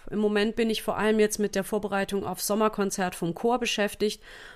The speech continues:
und letztes Wochenende war ja die Premiere der Jugendtheatergruppe. Es war jetzt also auch gerade einfach, ist im Moment gerade wieder viel los, aber sobald das mal abgeschlossen ist,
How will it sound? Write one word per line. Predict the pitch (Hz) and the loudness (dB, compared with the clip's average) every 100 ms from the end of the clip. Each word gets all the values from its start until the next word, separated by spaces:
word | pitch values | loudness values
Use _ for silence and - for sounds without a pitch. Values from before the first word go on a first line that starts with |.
| - | 0
und | 196 | 4
letztes | 190 202 202 170 | 4 4 2 2
Wochenende | 202 196 185 175 | 4 4 2 4
war | 180 | 2
ja | |
die | 175 175 | 2 0
Premiere | - 180 175 185 170 | 0 2 4 4 2
der | 165 156 | 0 0
Jugendtheatergruppe. | 233 254 220 214 190 202 190 - 196 190 190 | 2 0 2 2 2 2 0 -2 -2 2 2
Es | 175 - | 0 0
war | 170 | 0
jetzt | 170 - | 0 -2
also | 165 175 | -4 -6
auch | 160 | -8
gerade | - 165 165 | -2 0 0
einfach, | 165 - 156 - - | -2 -2 -4 -2 0
ist | 247 | 4
im | 226 | 6
Moment | 196 196 | 6 6
gerade | 175 165 165 | 4 2 2
wieder | 165 175 | 0 -2
viel | 180 175 | 0 0
los, | 185 202 240 | 2 2 0
aber | 147 185 | -2 -2
sobald | 185 180 185 180 | -2 0 0 2
das | 175 - | -2 -2
mal | - | -2
abgeschlossen | - - 269 - 240 - 233 | -2 -2 -4 -2 -2 -2 -2
ist, | 202 226 - | -2 -2 -4